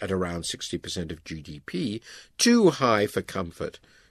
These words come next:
given the likelihood of further adverse shocks. Even so,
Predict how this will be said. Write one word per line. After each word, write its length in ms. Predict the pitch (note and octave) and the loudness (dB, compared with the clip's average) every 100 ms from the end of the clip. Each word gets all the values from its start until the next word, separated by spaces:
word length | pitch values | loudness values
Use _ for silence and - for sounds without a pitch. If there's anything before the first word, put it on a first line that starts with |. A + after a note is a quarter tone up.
| - | 0
given 220 | A#2+ B2 | 2 6
the 100 | B2 | 6
likelihood 640 | G#2+ C#3 - - D#2+ E2 | 8 8 6 0 -6 -6
of 120 | F2 | -8
further 500 | - - F#2 F2+ G2+ - | -4 -2 0 0 -2 -4
adverse 460 | - E2 - D#2+ E2+ | -8 -8 -8 -8 -8
shocks. 640 | - - C3+ _ - - - _ _ _ _ _ _ - | -6 -6 -6 _ -16 -16 -18 _ _ _ _ _ _ 0
Even 360 | G#3 G#3+ G3 | 2 6 6
so, 420 | E3+ - B2 A2 | 6 6 8 8